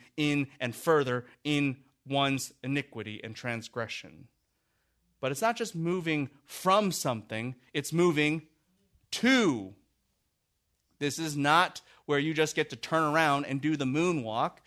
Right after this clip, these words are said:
and just keep going backwards. It's a complete change of life and direction. You have to move and you have to stop one thing, but you have to move and to something else. Sometimes people just think, "If I stop the sin,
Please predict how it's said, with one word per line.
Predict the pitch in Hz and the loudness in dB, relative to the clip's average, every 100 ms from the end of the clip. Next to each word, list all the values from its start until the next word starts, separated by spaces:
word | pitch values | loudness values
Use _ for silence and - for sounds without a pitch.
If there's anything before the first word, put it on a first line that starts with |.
| - - | -20 -10
and | 135 | -4
just | 151 147 | -2 -2
keep | 185 160 | -4 0
going | 170 185 202 | 8 8 10
backwards. | 269 285 - 127 98 95 - - - - _ _ _ _ _ _ - _ _ _ _ | 8 8 4 -6 -6 -10 -12 -12 -14 -18 _ _ _ _ _ _ -20 _ _ _ _
It's | - - | -14 -12
a | |
complete | 151 156 - 185 185 | -6 -8 -6 -6 -6
change | - 160 160 135 | -6 -4 -4 -4
of | 123 | -8
life | 113 123 131 123 | -4 0 0 -2
and | 123 110 | -10 -10
direction. | 104 104 101 - 101 | -8 -6 -8 -10 -12
You | 107 147 | -8 -2
have | 180 190 | -2 -4
to | 190 | -6
move | 175 160 151 - _ _ _ | -4 -4 -4 -8 _ _ _
and | - 135 | -6 -4
you | 135 | 0
have | 156 160 | 0 0
to | |
stop | 165 - 156 170 - | -8 -2 0 0 -2
one | 143 165 | -4 -4
thing, | 160 107 98 98 _ _ _ _ _ _ | -6 -10 -12 -16 _ _ _ _ _ _
but | 113 127 | -12 -10
you | |
have | 127 180 | -6 -8
to | - | -6
move | 185 160 156 156 | -4 -2 -4 -6
and | 127 117 _ _ - | -10 -14 _ _ -12
to | - 196 170 139 139 _ | -8 -6 -4 -6 -8 _
something | - - 147 135 143 | -14 -8 -8 -6 -6
else. | 156 120 | -4 -4
Sometimes | - 214 233 202 165 - | -4 -4 -4 -4 -4 -6
people | 170 156 135 | -12 -10 -8
just | 139 135 | -6 -8
think, | - 131 - - | -8 -8 -10 -8
"If | 143 131 | -6 0
I | 143 | 0
stop | 131 - - 180 202 - - | 2 -2 -2 2 2 0 -8
the | 151 | -6
sin, | - - 156 95 - | -4 -2 -2 -4 -12